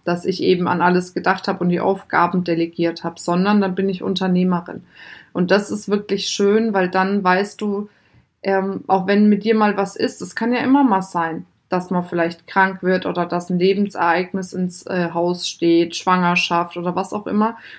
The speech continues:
Und wenn du weißt, dein Laden läuft, ist es etwas, ja, was dir wahnsinnig viel Ruhe und Entspannung gibt. Und das wünsche ich mir für jede Frau. Egal, ob du selbstständig bist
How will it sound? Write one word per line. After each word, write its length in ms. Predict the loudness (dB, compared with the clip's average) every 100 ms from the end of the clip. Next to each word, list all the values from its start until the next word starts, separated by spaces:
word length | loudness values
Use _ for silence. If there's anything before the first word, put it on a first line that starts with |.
| -8
Und 120 | -2
wenn 140 | 0 0
du 120 | 2
weißt, 420 | 4 4 2 -2
dein 180 | 0 2
Laden 380 | 2 2 0 0
läuft, 540 | 0 0 -2 -4 -6
ist 260 | -8 -6 -8
es 120 | -8
etwas, 540 | -6 -6 -4 -4 -6 -16 -20 _ _
ja, 220 | 0 2
was 180 | 2 0
dir 180 | 0 2
wahnsinnig 640 | 4 2 0 -2 -2 -4
viel 320 | -4 2 2
Ruhe 360 | 2 0 0 2
und 160 | 0 -2
Entspannung 580 | -4 -4 -2 -2 -2
gibt. 280 | -4 -8 -8
Und 140 | -8 -6
das 200 | -4 -2
wünsche 240 | -2 -2
ich 160 | -6 -4
mir 220 | -4 -4
für 200 | -2 -2
jede 360 | 2 2 0
Frau. 460 | -2 -8 -4 -4 -6 _ _ _ _ _ _
Egal, 480 | -6 0 4 4 2
ob 180 | -4 -6
du 100 | -6
selbstständig 840 | -2 -2 -2 -4 -4 -4 -6 -6
bist 360 | -4 -4 -6